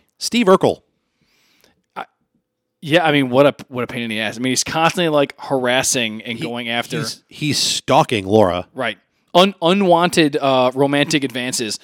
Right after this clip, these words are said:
Speaker 2: Now,
Speaker 1: Regularly.
Speaker 2: they wind up together, but they,
Speaker 1: But
Speaker 2: the constant barrage of them is
Speaker 1: But,
Speaker 2: unnecessary.
Speaker 1: but how, how did they end up together? He built
Speaker 2: A D N A altering
Speaker 1: a D N A alter to turn himself into Stefan to get her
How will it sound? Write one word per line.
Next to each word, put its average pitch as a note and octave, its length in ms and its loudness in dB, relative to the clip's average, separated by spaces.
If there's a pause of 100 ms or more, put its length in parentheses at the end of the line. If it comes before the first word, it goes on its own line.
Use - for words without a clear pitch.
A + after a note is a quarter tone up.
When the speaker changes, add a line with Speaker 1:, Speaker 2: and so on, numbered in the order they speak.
(140)
Speaker 2:
Now, B2+ 280 0
Speaker 1:
Regularly. A#2+ 440 0
Speaker 2:
they F3 60 -4
wind D#3+ 420 -4
up D#3+ 220 0
together, A2+ 580 -6
but C#3+ 160 -10
they, C3 220 -6 (100)
Speaker 1:
But F#3+ 160 2 (160)
Speaker 2:
the - 80 -14
constant F3+ 480 -2
barrage C3+ 400 0
of B2 80 -10
them A2 140 -10
is G2+ 80 -8
Speaker 1:
But, G#2+ 60 -10
Speaker 2:
unnecessary. G#2+ 440 -8
Speaker 1:
but B2+ 100 -6
how, D#3 200 4
how D3+ 220 4
did F3+ 100 2
they E3+ 100 2
end D#3+ 100 2
up D#3+ 80 4
together? F2+ 320 -2 (260)
He E3 220 -2
built C3 640 -2 (1040)
Speaker 2:
A - 40 -14
D F3+ 340 -2
N F#3 120 0
A F3+ 180 6
altering D3+ 640 0
Speaker 1:
a C#3 40 -6
D D#3 140 0
N F3 100 2
A E3+ 40 4
alter D3 240 6
to C#3+ 160 2
turn E3+ 300 0
himself D#3+ 400 2
into B2+ 240 -2
Stefan A2 720 0 (300)
to E3+ 180 4
get D#3+ 400 2
her A2 380 2